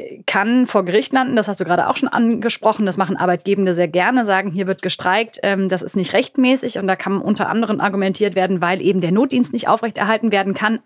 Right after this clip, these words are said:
aber ganz zentral auch, womit du dich auch in deiner Dissertation beschäftigst, es gibt ein Verbot des sogenannten politischen Streiks. Also bestimmte Streiks mit bestimmten Zielen sind von vornherein verboten.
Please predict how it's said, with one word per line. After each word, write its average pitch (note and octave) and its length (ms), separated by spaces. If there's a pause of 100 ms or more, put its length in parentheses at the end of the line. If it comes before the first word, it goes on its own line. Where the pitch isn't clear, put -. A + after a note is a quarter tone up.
aber A#3 420 (540)
ganz F#3 260
zentral E3+ 560
auch, A#3 460
womit G#3+ 260
du F#3 60
dich - 180
auch E3 80
in F3+ 80
deiner E3+ 240
Dissertation G3+ 760
beschäftigst, A#3+ 720
es E3+ 120
gibt - 240
ein F#3+ 140
Verbot G3 560
des D#3+ 80
sogenannten F#3 640
politischen F#3+ 760 (380)
Streiks. - 760 (640)
Also F#3 360 (240)
bestimmte A#3+ 640
Streiks - 680
mit G3 160
bestimmten B3 720
Zielen G3+ 460
sind F#3 160
von G3+ 220
vornherein G#3 720
verboten. D#3 720